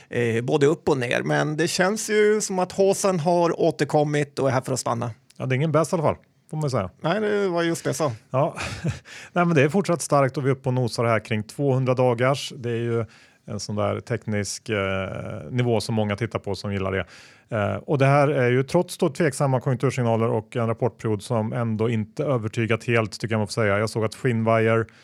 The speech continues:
Speaker 2: eh, hade gjort en sammanställning över Q fyra-resultaten och, eh, de har överlag varit sämre än väntat här i Sverige. Eh, trots då att det faktiskt guidades och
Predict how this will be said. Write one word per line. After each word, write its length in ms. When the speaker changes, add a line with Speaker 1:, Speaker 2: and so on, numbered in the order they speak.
Speaker 2:
eh, 260
hade 280
gjort 160
en 80
sammanställning 720
över 340
Q 240
fyra-resultaten 1400
och, 440
eh, 120
de 360
har 200
överlag 600
varit 320
sämre 280
än 60
väntat 360
här 120
i 80
Sverige. 400
Eh, 880
trots 280
då 120
att 80
det 60
faktiskt 340
guidades 600
och 280